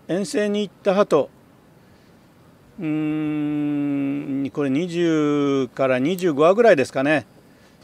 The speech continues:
えー、戻ってきました。あー、上空の方からまた五羽ほど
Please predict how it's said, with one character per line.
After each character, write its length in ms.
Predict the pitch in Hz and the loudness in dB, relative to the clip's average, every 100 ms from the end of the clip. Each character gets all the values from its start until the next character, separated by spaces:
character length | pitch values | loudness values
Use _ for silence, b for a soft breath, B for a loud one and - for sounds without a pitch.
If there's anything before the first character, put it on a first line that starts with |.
| - | -12
え 120 | 160 | -6
ー、 40 | 131 | -4
戻 220 | 127 147 | -2 -2
っ 40 | |
て 100 | - | -4
き 60 | - | -6
ま 80 | 120 | -8
し 60 | - | -8
た。 140 | - - - - - - - | -12 -14 -20 -20 -20 -20 -6
あ 180 | 139 | -2
ー、 80 | 135 | -2
上 220 | 135 185 | 0 -2
空 160 | 190 214 | 0 -2
の 120 | 220 | 0
方 120 | 226 | 0
か 120 | 185 160 | 4 6
ら 340 | 143 131 127 | 8 6 4
ま 180 | 139 135 | 0 -4
た 280 | - 156 143 | 0 0 0
五 180 | 135 | -2
羽 140 | 151 170 | 0 0
ほ 160 | 190 | 0
ど 280 | 175 175 - | 2 2 0